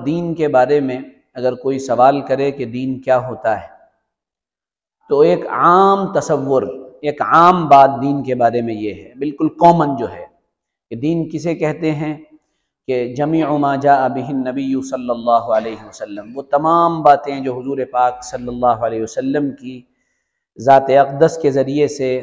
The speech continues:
हमारे और आप तक, ये पूरी उम्मत तक पहुँची हैं, उन सबको दीन कहा जाता है। ये दीन और इस दीन की,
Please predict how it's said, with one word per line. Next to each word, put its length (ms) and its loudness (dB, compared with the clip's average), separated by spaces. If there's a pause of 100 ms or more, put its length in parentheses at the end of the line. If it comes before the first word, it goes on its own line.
(100)
हमारे 420 0 (800)
और 340 4
आप 380 8
तक, 180 0 (380)
ये 120 0
पूरी 280 0
उम्मत 380 -4
तक 180 -4
पहुँची 340 -6
हैं, 200 -12 (840)
उन 160 -2
सबको 380 -2
दीन 280 -2
कहा 220 -4
जाता 320 2
है। 180 -10 (1900)
ये 180 0
दीन 380 0 (2500)
और 140 2
इस 140 -4 (120)
दीन 380 -2
की, 520 -4